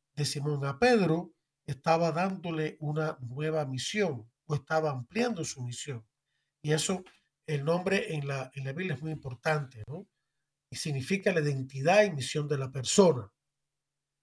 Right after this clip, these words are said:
Y Jesús mismo, el nombre significa su misión, Dios Salvador,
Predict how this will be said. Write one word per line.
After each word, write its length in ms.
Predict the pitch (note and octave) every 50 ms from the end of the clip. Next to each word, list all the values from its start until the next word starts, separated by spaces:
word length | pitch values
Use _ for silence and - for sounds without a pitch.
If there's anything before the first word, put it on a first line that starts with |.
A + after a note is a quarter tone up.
| _ _ _ _
Y 140 | - A#3 G3
Jesús 540 | A2+ C#3+ D3+ - - G3 G3 A3 A3 - -
mismo, 260 | - D#3 F3 F#3+ G3 E3+
el 100 | C#3+ C3
nombre 300 | C#3+ D3 D#3 D#3 - -
significa 720 | - - C#3 B2+ B2+ - - E3 D#3 - - F#3 F3 E3+
su 180 | E3 - - C#3+
misión, 600 | B2 B2 A2+ - - A#3 A#3 F#3 C#3 A#2 A2 - _ _ _ _ _ _ _ _ _ _ _ _
Dios 600 | _ C#3+ C#3 D3 D#3 E3+ E3+ E3+ - - - -
Salvador, 800 | - - D#3 D3 C3+ B2 A#2+ B2+ C3 D3+ F3+ F#3 E3+ - B2 -